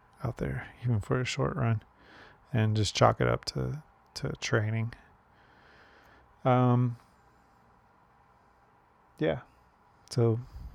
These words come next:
I, I feel like a lot of the stuff that I'm talking about is probably not that interesting to most people, but,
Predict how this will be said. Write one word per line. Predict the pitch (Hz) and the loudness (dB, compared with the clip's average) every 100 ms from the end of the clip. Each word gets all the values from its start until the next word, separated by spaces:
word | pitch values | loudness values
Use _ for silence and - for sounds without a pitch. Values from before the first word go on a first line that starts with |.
| - _ _ _ _ | -20 _ _ _ _
I, | - 135 - | 0 0 -2
I | 143 | -6
feel | - 185 | 2 6
like | 180 165 - - - - - | 8 6 0 -18 -20 -20 -2
a | 127 | 4
lot | 127 | 4
of | 131 | 4
the | 120 | 0
stuff | - 127 120 | 0 0 2
that | 117 | 0
I'm | 110 | 0
talking | 117 113 110 | -2 -2 -2
about | 107 110 | -4 -4
is | |
probably | - 127 117 | -4 -2 -2
not | 110 110 | -2 -6
that | 127 - | -10 -10
interesting | 117 107 123 - 131 113 | -12 -12 -14 -10 -8 -8
to | - 120 127 | -4 -4 -4
most | - 117 113 | -6 -6 -6
people, | - 113 123 117 | -6 -6 -6 -8
but, | 135 135 | -8 -10